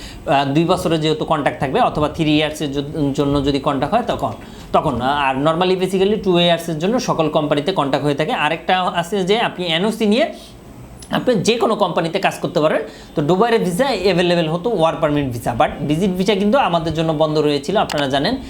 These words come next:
যে এর আগে যেই গভর্নমেন্ট, আহ, ছিল তার পরবর্তীতেই কিন্তু, উম, আহ, বন্ধ হয়ে গিয়েছে।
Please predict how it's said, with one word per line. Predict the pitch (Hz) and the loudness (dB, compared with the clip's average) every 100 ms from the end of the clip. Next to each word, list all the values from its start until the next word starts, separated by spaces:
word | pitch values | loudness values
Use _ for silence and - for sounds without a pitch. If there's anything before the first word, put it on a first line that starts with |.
| - 165 | -12 -4
যে | 131 147 | 0 0
এর | 143 | 0
আগে | 143 143 | 0 -2
যেই | 143 147 | 0 0
গভর্নমেন্ট, | 139 139 139 139 151 | 0 -2 -2 -4 -4
আহ, | 151 139 127 | -2 -2 -2
ছিল | 160 233 | 0 0
তার | - 143 131 127 - | 0 -2 -2 -2 0
পরবর্তীতেই | 151 147 - 139 208 - - - - | 0 0 -2 0 -2 -2 -10 -18 -8
কিন্তু, | - 127 | -4 0
উম, | 143 - 135 127 127 | -2 0 0 0 -2
আহ, | 123 120 127 - - - - - 127 123 | -4 -6 -10 -16 -20 -20 -12 -6 -2 2
বন্ধ | 147 151 | 2 4
হয়ে | 147 147 | 2 2
গিয়েছে। | 135 139 - | 0 0 -2